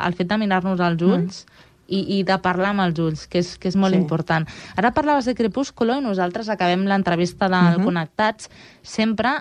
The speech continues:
Speaker 1: amb una cançó que ens recomana el nostre convidat.
Speaker 2: Mhm.
Speaker 1: Carme, en aquest cas em sembla que per aquí van els trets, eh?
Speaker 2: Sí,
Speaker 1: Per Crepúsculo.
Speaker 2: sí, per Crepúsculo. És la, la d'Amanecer, la de Por Siempre.
Speaker 1: Amanecer, ara, en l'ordre de pel·lis, quina seria? L'última?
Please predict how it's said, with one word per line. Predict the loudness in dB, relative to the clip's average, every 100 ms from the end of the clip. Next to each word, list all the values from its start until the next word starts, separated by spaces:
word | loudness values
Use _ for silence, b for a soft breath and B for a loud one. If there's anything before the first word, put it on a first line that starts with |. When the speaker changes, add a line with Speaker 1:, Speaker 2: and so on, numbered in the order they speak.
| -6
Speaker 1:
amb | -4 0
una | 0 0
cançó | 0 0 0 0
que | 0
ens | 0 0
recomana | -2 -2 0 0 2 2 0 0
el | -2
nostre | -2 -4 -4 0 0 0 -2
convidat. | -2 -2 0 0 0 0
Speaker 2:
Mhm. | 2
Speaker 1:
Carme, | 2 2
en |
aquest | -2 -4 -4
cas | -2
em | 0 -2
sembla | 0 0 2 0 0
que | 0
per | 0
aquí | 2
van | 2 2
els | 0 -4
trets, | -4 -4 -2
eh? | 2
Speaker 2:
Sí, | 4
Speaker 1:
Per | 4
Crepúsculo. | 2 -4 -4 -4 -4 -2 -4 -6
Speaker 2:
sí, | -6
per | -4
Crepúsculo. | -4 -4 -4 -4 -4
És | 2 2 4
la, | 2 4 2 0
la | 0
d'Amanecer, | -2 0 0 -2 -2 -2 -2 -4 _ b b b b b b
la | -2
de | 0 0
Por | -2 -6
Siempre. | -2 0 0 0 -6 -12 -12 -14 b b b b
Speaker 1:
Amanecer, | 0 4 4 2 2 2 2 -2 -20 -14 -4
ara, | 0 2 2
en | 0 0
l'ordre | 0 -2 0 2
de | 0
pel·lis, | 0 0 0 0
quina | -2 0
seria? | 0 0 0 2
L'última? | 0 0 -2 -4 -6